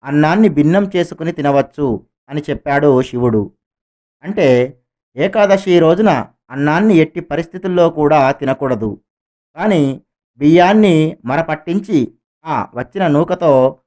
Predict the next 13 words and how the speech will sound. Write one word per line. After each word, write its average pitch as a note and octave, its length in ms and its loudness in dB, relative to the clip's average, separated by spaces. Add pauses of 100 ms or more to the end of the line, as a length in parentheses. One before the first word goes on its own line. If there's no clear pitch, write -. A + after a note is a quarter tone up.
(180)
ఉప్మా F#3+ 420 -4
చేసుకుని E3 480 -2
తినవచ్చు C#3+ 720 -2 (140)
అని C#3 120 -2
అర్థం. A#2 400 0 (840)
అలాగే D3+ 600 0 (140)
పాలు D#3+ 220 0
త్రాగవచ్చు, C#3 760 -2 (600)
పండ్లు F#3+ 180 -2
తినవచ్చు. D3 720 -2 (1080)
అప్పుడు G3+ 320 -4
భీముడు E3+ 540 4
స్వయంగా C#3+ 720 0